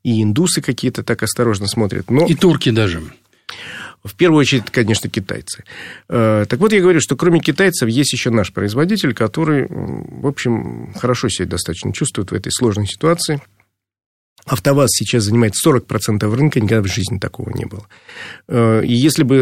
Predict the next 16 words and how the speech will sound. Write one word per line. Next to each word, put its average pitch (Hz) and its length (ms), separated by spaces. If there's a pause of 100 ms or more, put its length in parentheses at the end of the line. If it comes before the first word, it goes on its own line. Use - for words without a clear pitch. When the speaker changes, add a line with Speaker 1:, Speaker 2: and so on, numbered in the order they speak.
Speaker 1:
э, 95 680
занимал 127 400
этот 104 280
процент 117 360
только 113 180
со 127 100
старыми 135 360
моделями, 98 580
так - 180
он, 123 140
наконец, 120 460
вывел 110 320
тут 98 220
несколько 107 420
месяцев 104 340
назад 104 380